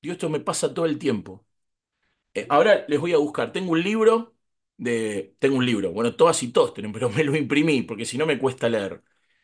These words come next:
Eh, Handbook of Acoustics, perdón por el inglés, de, fíjense, obviamente era un gringo, Alton Everest.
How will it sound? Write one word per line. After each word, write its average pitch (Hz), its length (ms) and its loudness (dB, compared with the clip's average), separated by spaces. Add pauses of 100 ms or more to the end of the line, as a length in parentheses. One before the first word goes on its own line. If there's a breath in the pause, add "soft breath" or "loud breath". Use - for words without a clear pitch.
(160)
Eh, 113 560 2 (1120)
Handbook 220 640 0
of 135 140 -4
Acoustics, - 880 -6
perdón 139 280 0
por 147 120 0
el 120 100 0
inglés, 98 540 -8
de, 113 440 -2 (300)
fíjense, 139 720 2
obviamente 160 800 2
era 123 320 -4
un 127 140 -4
gringo, 98 640 -6
Alton 190 800 2
Everest. 107 680 -4